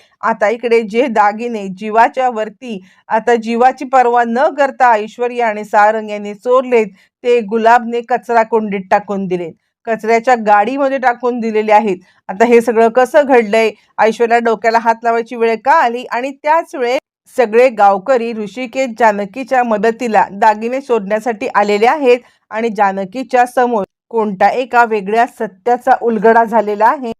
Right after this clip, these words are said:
आणि कचरा कुंडीसाठी दर दर भटकणाऱ्या ऐश्वर्या आणि सारंग यांची अवस्था काय झाली आणि finally देवाच्या मागे असलेल्या कचरा कुंडीच्या वरती आता इकडे ऐश्वर्या आणि सारंग यांच्या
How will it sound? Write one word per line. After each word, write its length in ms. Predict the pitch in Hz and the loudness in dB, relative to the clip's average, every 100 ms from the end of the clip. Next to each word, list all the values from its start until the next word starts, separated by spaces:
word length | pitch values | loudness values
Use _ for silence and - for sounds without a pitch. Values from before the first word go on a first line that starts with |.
| _ | _
आणि 200 | 185 196 | -10 -10
कचरा 480 | 190 214 190 233 254 | -2 -2 -2 0 0
कुंडीसाठी 720 | 247 226 214 202 226 233 247 233 | 0 -4 -2 -4 0 -2 -2 -4
दर 320 | 196 233 240 | 0 2 2
दर 260 | 208 233 | 2 2
भटकणाऱ्या 720 | 233 202 180 214 233 254 226 - | 2 -6 -6 -4 0 2 2 0
ऐश्वर्या 580 | 214 208 - 254 240 240 | -2 -6 -4 -4 0 0
आणि 260 | - 220 226 | 0 -6 -2
सारंग 360 | 226 190 180 - _ _ 190 | -2 -2 -4 -12 _ _ -14
यांची 340 | 208 190 233 - | -12 -8 -8 -4
अवस्था 480 | 214 247 285 320 | -2 -2 0 0
काय 280 | 294 277 240 | 2 2 0
झाली 260 | 240 285 254 | -2 -2 -2
आणि 260 | - 226 240 240 | -2 -6 -4 0
finally 500 | 202 208 240 220 185 _ _ _ | 0 -2 -4 -6 -10 _ _ _
देवाच्या 540 | 220 262 254 254 269 254 | -4 0 2 2 0 0
मागे 340 | 311 254 262 - | 0 -2 -6 -4
असलेल्या 500 | 220 - 285 240 233 233 | -4 -4 -4 0 0 0
कचरा 360 | 240 226 240 262 | -8 -2 0 0
कुंडीच्या 640 | 254 226 208 262 277 226 | -2 -6 -4 -8 0 0
वरती 420 | 226 262 - 247 247 _ _ _ - | 2 -2 -4 -10 -10 _ _ _ 0
आता 280 | 214 202 | 0 2
इकडे 200 | 233 262 | -2 0
ऐश्वर्या 600 | 240 226 226 302 311 262 | 2 0 -2 -4 -2 0
आणि 260 | - 247 277 | 0 -2 -4
सारंग 400 | 285 285 262 226 | 0 0 0 -4
यांच्या 380 | 226 226 330 | -6 -6 0